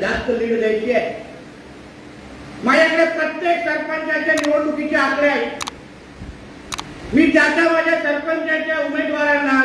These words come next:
त्या, त्या त्या सहकाऱ्यांना मी सांगेन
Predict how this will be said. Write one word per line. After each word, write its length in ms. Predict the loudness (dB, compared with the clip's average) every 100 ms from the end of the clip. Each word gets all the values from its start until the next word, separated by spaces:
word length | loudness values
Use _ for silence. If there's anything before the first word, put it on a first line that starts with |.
| 2
त्या, 160 | -2 -4 -6 -10 -16 -16 -6
त्या 140 | -4 -2
त्या 140 | -2
सहकाऱ्यांना 680 | 0 2 2 4 2 2 2
मी 140 | 4 4
सांगेन 520 | 2 4 2 2 -2